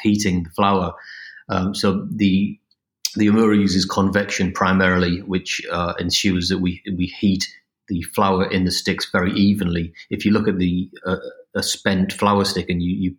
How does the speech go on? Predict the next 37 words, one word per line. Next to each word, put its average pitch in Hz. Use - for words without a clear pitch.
take 95
the 98
flour 104
out, 90
you 92
can 92
see 104
that 98
there's 90
very, 98
very 92
even 92
color, 95
uh, 95
of -
brownness 98
throughout 92
the 101
flour, 87
uh, 92
which 92
indicates 90
that -
it's -
reached, 95
uh, 90
a 104
temperature 90
which 85
has 87
boiled 92
off 87
all 90
the 90
cannabinoids 87
and 87
terpenes. 90